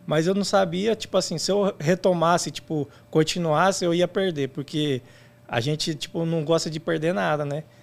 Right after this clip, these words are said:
E aí quando você começa a querer recuperar, aí é onde que vem o erro.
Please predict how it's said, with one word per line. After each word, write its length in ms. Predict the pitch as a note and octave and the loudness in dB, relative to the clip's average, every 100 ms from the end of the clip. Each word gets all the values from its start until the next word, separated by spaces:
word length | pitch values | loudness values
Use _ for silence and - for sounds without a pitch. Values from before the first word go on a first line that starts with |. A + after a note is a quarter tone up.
| - - _ | -20 -20 _
E 160 | D#3+ C#3+ | -2 0
aí 120 | C#3 | 0
quando 300 | C3+ D#3 E3 | 0 0 0
você 240 | E3+ D#3+ | -4 -4
começa 580 | - D#3 D#3 - D#3 D3 | -4 -2 -2 0 0 0
a 80 | - | -6
querer 340 | - D#3+ D3+ D3 | -8 -2 0 0
recuperar, 800 | D3 - D#3 C#3+ C#3 F#3 F3 - - - | -2 -4 -2 0 2 2 0 -6 -20 -18
aí 300 | - B2+ C#3+ | -6 -4 -2
é 40 | D3 | -2
onde 180 | D#3 | -4
que 100 | - | -6
vem 140 | D3+ E3+ | -6 -4
o 120 | F#3 | -2
erro. 240 | D#3 A#2+ | -2 -4